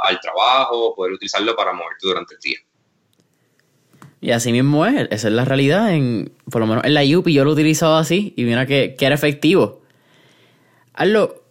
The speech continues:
Speaker 2: si ya estamos aquí terminando Mentores en Línea, al final siempre hacemos tres preguntas un poco más relax fuera de, de negocio. La primera, si pudiéramos virar al pasado, ¿verdad? En este trip back to the future,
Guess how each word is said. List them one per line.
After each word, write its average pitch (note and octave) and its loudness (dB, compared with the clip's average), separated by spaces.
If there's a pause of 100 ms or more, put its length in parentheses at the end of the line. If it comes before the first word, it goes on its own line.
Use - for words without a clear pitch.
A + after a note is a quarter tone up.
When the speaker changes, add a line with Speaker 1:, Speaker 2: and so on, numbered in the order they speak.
Speaker 2:
si C#3 -8
ya D3 0
estamos F3 0
aquí F3 -4
terminando E3 0
Mentores D#3 0
en D3 0
Línea, D3 0
al A#2+ -6
final A#2 -4
siempre B2+ -2
hacemos C#3 0
tres C3+ 0
preguntas B2+ -2
un A2+ -4
poco A#2+ -2
más B2 -2
relax A#2 -4
fuera A#2 -2
de, A2 -2
de A#2+ -4
negocio. A#2+ 0 (800)
La A2 -2
primera, A2 -2 (840)
si - -4
pudiéramos F#3+ 0
virar D3+ 0 (380)
al A2+ -4
pasado, A2+ -2
¿verdad? A2+ 0
En A2+ -2
este A2+ -2
trip A#2 -2
back A2+ -4
to B2+ 0
the A2+ 2
future, A2+ -2